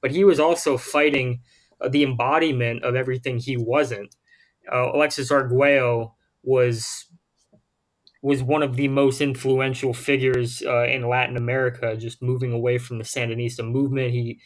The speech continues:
captured the imagination of thousands, probably ten thousands in Miami when they fought, uh, in their first fight. Could you tell us a little bit more about the situation that Arguello was, was up against in terms of the Sandinistas in Nicaragua?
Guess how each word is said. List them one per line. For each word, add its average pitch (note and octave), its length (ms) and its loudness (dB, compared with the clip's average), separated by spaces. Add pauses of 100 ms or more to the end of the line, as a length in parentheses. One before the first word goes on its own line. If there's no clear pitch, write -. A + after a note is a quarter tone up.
(220)
captured C#3 440 -2
the B2+ 100 0
imagination B2 840 -2
of A2+ 320 -6 (480)
thousands, B2+ 560 2
probably A#2+ 240 -2
ten D3 280 -6
thousands B2 500 0
in A#2+ 140 0
Miami A#2+ 640 -2 (120)
when A2+ 220 -8
they A#2+ 140 0
fought, A2 360 -8 (520)
uh, A2+ 300 0
in B2 120 -2
their A2+ 120 -2
first C3+ 380 -2
fight. A2+ 360 -4 (420)
Could E3+ 140 -4
you A#3 80 -8
tell G#3+ 200 -2
us G3+ 120 -2
a F#3+ 40 0
little F3+ 200 2
bit D#3+ 160 2
more D3 360 2
about B2+ 400 -2
the B2 80 -4
situation B2+ 880 -2
that A#2 400 -4
Arguello B2+ 600 0
was, A#2 400 -4 (400)
was A#2+ 340 -2
up B2 180 -2
against B2+ 420 -2
in A#2+ 80 -6
terms A#2+ 320 -4
of A2+ 60 -12
the A#2 60 -8
Sandinistas B2 920 -4
in A2+ 240 -8
Nicaragua? A#2+ 680 -6